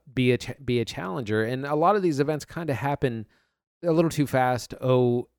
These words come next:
uh, overnight. And there's, there's not enough kind of expect-, expecting this ri-, uh, kind of, there's not enough fight in this rivalry because, uh, in the trailer, uh,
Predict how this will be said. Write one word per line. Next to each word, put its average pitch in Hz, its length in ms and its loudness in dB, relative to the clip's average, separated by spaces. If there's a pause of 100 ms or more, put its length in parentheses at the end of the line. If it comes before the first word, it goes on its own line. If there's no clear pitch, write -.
(100)
uh, 107 400 -6
overnight. 131 560 2
And 170 140 -2
there's, 208 380 -2 (560)
there's 170 220 2
not 240 180 0
enough 196 240 0
kind 160 300 -2
of 110 260 0
expect-, - 680 -4 (260)
expecting 135 420 2
this 113 200 -6
ri-, 110 200 2
uh, 117 260 0
kind 135 240 2
of, 107 200 2 (680)
there's 104 120 -2
not 196 100 4
enough 156 160 0
fight 131 360 2
in 113 140 -6
this 107 200 -8
rivalry 104 500 0
because, 104 380 -4
uh, 107 160 0
in 143 100 -2
the 135 80 0
trailer, 180 400 8
uh, 110 340 0